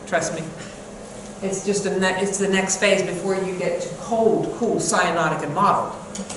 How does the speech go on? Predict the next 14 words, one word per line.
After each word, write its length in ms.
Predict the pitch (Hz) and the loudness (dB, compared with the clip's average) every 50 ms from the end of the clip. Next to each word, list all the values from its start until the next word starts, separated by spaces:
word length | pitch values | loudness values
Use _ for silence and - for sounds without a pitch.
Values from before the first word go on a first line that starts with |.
| - - - | -12 -10 -6
which 260 | 190 190 185 - - | -4 -4 -2 -2 -2
we 120 | 190 175 | -2 -2
know 320 | 175 175 190 190 196 180 160 | -2 0 2 4 4 4 4
is 100 | - - | 2 0
bad. 340 | - 143 131 - - - - - - - - - - - - - - - - | 0 -2 -2 -2 -2 -4 -6 -8 -12 -12 -14 -14 -14 -14 -14 -12 -8 -4 2
So 180 | - 233 226 | 4 6 8
when 260 | 226 240 233 233 233 | 8 8 8 8 8
you 160 | 226 226 220 220 | 8 6 4 2
see 800 | - - - - 302 302 269 226 196 190 180 175 175 175 170 175 - - - - - - - - - - - - - - - - - - - - - 202 | 0 0 0 0 0 2 2 4 4 2 2 0 0 -2 -6 -6 -8 -12 -12 -14 -14 -14 -14 -14 -14 -14 -14 -14 -14 -14 -14 -14 -14 -14 -14 -10 -6 0
the 180 | 233 233 - | 0 2 4
early 300 | 226 233 240 233 226 220 | 6 8 8 8 6 4
signs, 380 | 202 - 233 226 226 214 208 202 | 2 2 2 4 4 4 2 2
which 180 | 196 190 - | 0 0 0
is 120 | - - | -2 -4